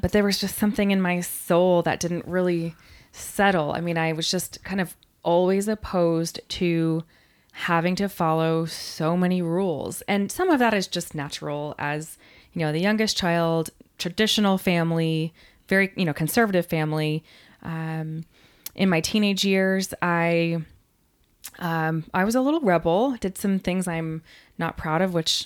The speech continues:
I know a lot of people say that, but, um, but I mean it. <laughs> Um, and, you know, I just remember experiencing such guilt and shame anytime I made what I knew was a bad choice.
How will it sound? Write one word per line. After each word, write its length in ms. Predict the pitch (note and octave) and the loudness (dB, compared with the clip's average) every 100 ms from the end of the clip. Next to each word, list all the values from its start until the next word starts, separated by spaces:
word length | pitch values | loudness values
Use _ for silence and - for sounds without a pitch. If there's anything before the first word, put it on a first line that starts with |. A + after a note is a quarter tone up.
| - | -4
I 60 | G#3 | 0
know 160 | A#3 | 2
a 20 | G3+ | 2
lot 140 | D#3+ | 0
of 40 | |
people 220 | E3+ - E3 | -2 -6 -8
say 240 | - D#3 | -4 -2
that, 360 | E3+ G3+ - - | -2 -6 -8 -4
but, 360 | D#3+ - - - - | -6 -6 -12 -16 -14
um, 440 | E3+ D#3+ D#3+ E3 _ | -10 -10 -10 -12 _
but 100 | - F#3+ | -2 0
I 60 | |
mean 200 | G#3 D#3 | 2 2
it. 180 | A3+ - F#3 | 0 0 -2
<laughs> 40 | - G#3+ - - - - - - | -2 -2 -4 -12 -12 -14 -12 0
Um, 560 | G3+ G3 F#3 F3+ F3 - _ _ _ - - | 4 6 6 4 0 -4 _ _ _ -10 0
and, 220 | A3 F#3+ | 2 4
you 80 | G#3+ | 4
know, 220 | G#3 G3+ | 4 4
I 220 | - G3+ F#3+ - - | 2 2 0 -6 -8
just 340 | - G3 - | -4 -4 -4
remember 460 | G3+ G3 G3+ G#3 F#3+ | 0 2 4 4 2
experiencing 1120 | D#3+ - - F#3+ F#3 F#3 - F3+ F3 F3 F3 - _ _ _ | 2 -2 -2 2 4 2 0 2 2 2 -2 -6 _ _ _
such 720 | - - - G3+ G#3 - - - - | -14 -10 -4 0 0 0 -4 -6 -4
guilt 400 | E3 G3 D#3+ - | 0 2 0 -4
and 240 | D#3+ D#3 | -6 -2
shame 640 | - - - E3 F#3+ E3+ D3+ | 0 0 0 2 4 4 2
anytime 500 | F3 F3 F3 E3+ E3 | 0 0 0 0 0
I 80 | |
made 460 | E3 D#3+ E3 E3 E3 - - _ | 0 2 2 0 -2 -10 -20 _
what 120 | B3 C4+ | 2 4
I 80 | |
knew 380 | A#3 F#3 G3+ G#3+ | 4 4 4 4
was 220 | E3 D#3+ | 2 0
a 40 | D#3+ | -2
bad 260 | D3 C#3+ | -6 -4
choice. 640 | - E3 D3 F#2 G3+ - | -2 -2 -2 -4 -6 -10